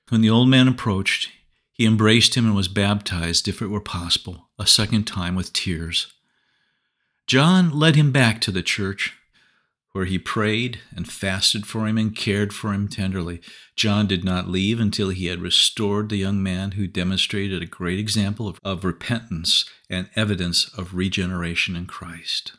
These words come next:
Dear friend, if you, perhaps, have slid backward to any degree or turned away, hear this. God still loves you. He has not given up on you.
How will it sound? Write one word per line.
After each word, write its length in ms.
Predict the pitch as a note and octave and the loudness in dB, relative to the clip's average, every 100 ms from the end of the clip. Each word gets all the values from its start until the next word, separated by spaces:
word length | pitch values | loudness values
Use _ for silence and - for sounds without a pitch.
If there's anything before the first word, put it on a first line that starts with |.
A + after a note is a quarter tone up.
| _ _ _ _ _ _ _ | _ _ _ _ _ _ _
Dear 120 | F3 | 0
friend, 480 | - C#3 A2 F2 D2+ _ - _ _ | 2 2 2 0 -4 _ -20 _ _
if 300 | - A2 A2 | -2 -2 0
you, 400 | C#3 E3 F3+ F#3+ F#3+ | 2 4 4 2 -2
perhaps, 800 | - G#2 - A#2 D#2 - - - - _ _ _ | -10 -8 -2 -4 -4 -6 -4 -4 -8 _ _ _
have 120 | G#2 | 2
slid 380 | - - B2 G#2+ | 4 4 0 0
backward 480 | G2+ G2+ G2+ G2 E2+ | 0 -2 -4 -4 -2
to 220 | A#2 A#2 | -2 0
any 260 | D#3 E3+ D3+ | 4 6 4
degree 600 | G#2 F#2+ F#2+ D#2+ D#2 - _ _ _ _ _ _ _ | 2 -2 -4 -6 -8 -18 _ _ _ _ _ _ _
or 320 | - A#2+ A#2 A#2 | -6 -2 -2 -4
turned 380 | - C3 C3 C3 | -4 -2 -2 -2
away, 400 | A2+ F#2+ E2 - | -2 -4 -6 -10
hear 300 | - C#3 G#2+ | -4 0 0
this. 560 | E2 D2+ D#2+ - - - _ _ _ _ _ _ _ _ | -2 -8 -2 0 0 -2 _ _ _ _ _ _ _ _
God 400 | D#3+ D3+ E3 D#3+ - | -4 -2 -2 -4 -4
still 720 | - - - B2 A#2+ A#2 A#2 _ _ _ | 0 0 2 0 2 -2 -4 _ _ _
loves 440 | - D2 D2 - | -12 -8 -6 -6
you. 240 | D#2 D#2 _ _ _ _ _ _ _ _ | -8 -16 _ _ _ _ _ _ _ _
He 140 | F3 | 2
has 140 | F3 | 6
not 360 | F3+ G3+ A3 B2 | 6 6 2 0
given 380 | D3 D#3 D#3 C3 | 2 4 4 4
up 380 | - A2+ A2+ - | 2 2 0 -8
on 280 | - A2 A2 | 0 2 4
you. 480 | G#2 G#2 G2+ E2+ - | 6 6 4 0 -10